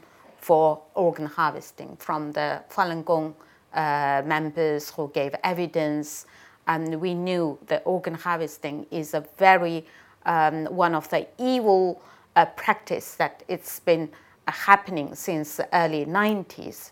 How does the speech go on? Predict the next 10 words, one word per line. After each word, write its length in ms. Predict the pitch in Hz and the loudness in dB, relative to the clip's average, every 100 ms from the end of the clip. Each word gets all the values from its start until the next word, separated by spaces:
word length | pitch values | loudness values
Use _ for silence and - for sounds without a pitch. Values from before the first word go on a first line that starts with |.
| _ | _
nineteen 440 | 170 160 151 - 147 | -4 -4 -6 -10 -10
nineties. 720 | 139 143 - - 101 - - - - - - | -12 -14 -14 -14 -14 -16 -20 -20 -20 -20 -4
And 200 | 185 196 | 0 0
we 200 | 202 185 - | 0 -2 -4
do 240 | 208 220 214 | 2 4 4
believe 580 | 165 143 147 151 - | 0 -2 -6 -8 -8
that 280 | - 147 - - _ - | -4 -4 -4 -20 _ 4
all 300 | 208 214 214 | 4 6 2
these 340 | 214 214 214 - | 4 4 4 -4
examinations 1160 | 196 175 185 170 160 156 151 - 165 143 - | -4 -2 0 0 0 -2 -2 -6 -8 -8 -10